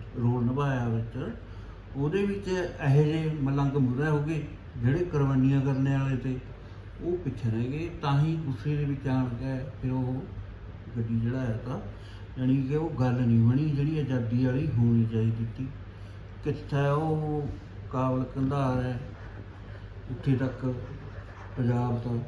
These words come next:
ਗੱਭੇ 'ਤੇ ਵੱਢ ਤਿਆ। ਛੋਟੀ ਜਿਹੀ ਪੰਜਾਬੀ ਰਹਿ ਗਈ, ਰਹਿੰਦੀ ਖੂੰਹਦੀ ਕਸਰ ਹੁਣ ਰਹਿ ਗਈ।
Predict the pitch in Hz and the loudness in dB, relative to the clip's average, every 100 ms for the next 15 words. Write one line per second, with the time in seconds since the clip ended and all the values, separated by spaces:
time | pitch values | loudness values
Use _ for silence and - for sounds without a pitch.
0 | - - - - - 120 117 143 131 117 | -6 -10 -12 -14 -2 0 2 2 2 2
1 | 117 113 131 120 117 - - - - - | 2 0 -2 -2 -4 -6 -14 -16 -14 -14
2 | - - - - - 123 147 151 143 131 | -14 -14 -14 -12 -2 0 0 -2 0 0
3 | 123 117 127 123 120 131 127 127 135 127 | 2 0 0 2 2 0 0 0 0 -2
4 | 127 135 127 113 117 110 113 113 117 120 | -2 0 0 2 2 2 2 2 2 0
5 | 127 | -4